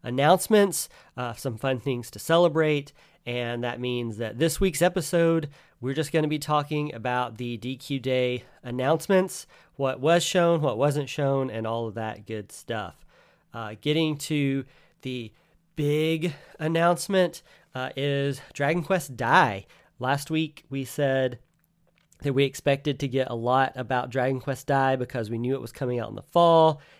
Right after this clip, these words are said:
and we, because of that, we just figured, you know, it makes sense for them to show a lot about D Q Dai on D Q Day. And so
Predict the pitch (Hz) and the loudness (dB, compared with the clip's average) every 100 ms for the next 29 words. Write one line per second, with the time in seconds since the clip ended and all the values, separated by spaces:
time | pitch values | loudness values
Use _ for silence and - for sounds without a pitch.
0 | _ - 123 123 120 120 117 _ _ _ | _ -6 -2 -2 -2 -4 -6 _ _ _
1 | - 123 123 117 117 113 123 120 117 - | -12 -6 -2 -2 -4 -6 -8 -10 -8 0
2 | 139 160 135 110 110 110 123 117 120 117 | 4 4 2 -4 -4 -4 -6 -6 -8 -8
3 | - - 120 117 117 113 104 _ _ - | -10 -10 -8 -6 -6 -6 -10 _ _ -10
4 | 117 113 120 117 - 165 143 98 - 107 | -6 -6 -6 -8 -4 0 0 -2 -12 -18
5 | _ - 131 120 120 120 - 127 117 110 | _ -10 -6 -4 -6 -10 -8 -6 -4 -4
6 | 117 110 110 107 107 104 _ _ _ - | -6 -8 -10 -10 -10 -12 _ _ _ -12
7 | 131 117 135 120 117 117 120 123 - - | -10 -6 -6 -4 -4 -2 -4 -8 -20 -4
8 | 135 147 151 156 156 147 139 151 156 - | 4 8 8 6 2 -4 -8 -6 -6 -6
9 | 180 170 175 175 151 190 180 110 104 135 | -4 -2 -2 -2 4 6 6 2 -4 -4
10 | 135 147 139 139 | -2 2 4 4